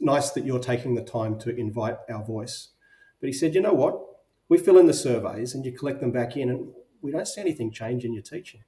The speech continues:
He said, "What we'd really prefer is just to have conversations with you like this."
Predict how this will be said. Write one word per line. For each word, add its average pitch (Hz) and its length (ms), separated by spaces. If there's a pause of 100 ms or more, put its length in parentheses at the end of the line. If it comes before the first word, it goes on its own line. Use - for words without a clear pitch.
(120)
He - 80
said, 143 200
"What 196 140
we'd 139 140
really 139 240
prefer 131 480
is - 180 (180)
just - 200
to 131 60
have 131 140
conversations 123 680
with - 180
you 117 80
like 101 200
this." 110 300